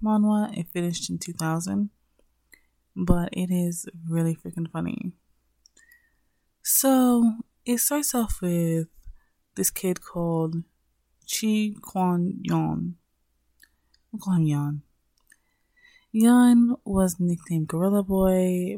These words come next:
because he was very fat. But eventually he started losing weight. He was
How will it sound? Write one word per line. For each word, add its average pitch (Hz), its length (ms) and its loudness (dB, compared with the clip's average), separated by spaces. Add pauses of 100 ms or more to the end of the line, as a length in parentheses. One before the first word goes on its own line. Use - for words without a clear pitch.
because 165 360 -4
he 160 100 -6
was 156 180 -4
very 156 380 -4
fat. 156 380 -4 (1120)
But 190 400 6
eventually 202 640 2
he 190 100 -10
started 160 220 -4
losing 156 280 -2
weight. 196 500 4
He 175 120 -4
was 156 240 -4